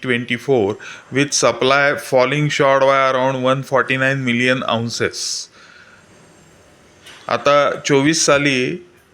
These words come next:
अ, सिल्वर हे एकशे एकोणपन्नास मिलियन औंस एवढं शॉर्ट आहे,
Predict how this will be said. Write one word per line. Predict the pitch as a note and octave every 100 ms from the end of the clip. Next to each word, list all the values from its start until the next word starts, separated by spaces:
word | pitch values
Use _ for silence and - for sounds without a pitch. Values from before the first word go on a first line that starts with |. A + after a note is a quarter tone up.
| -
अ, | B2+ A#2 A2+ A2 G#2+ G#2+ A2+ A#2
सिल्वर | - - - - C3 C3 C#3+ C#3 A#2
हे | A#2+ C3+ C#3 C#3 C3+ - -
एकशे | C3+ - - D3+
एकोणपन्नास | B2+ D3+ D3+ D3 D3 D3+ D3 -
मिलियन | C#3 C#3 C#3+ D3+ D#3+ E3 -
औंस | D#3 D3+ B2 - - - - B2+
एवढं | B2+ B2+ C3 D3+ D#3 D#3+ -
शॉर्ट | - - C3+ D3 D3+
आहे, | A#2+ A2+ G#2+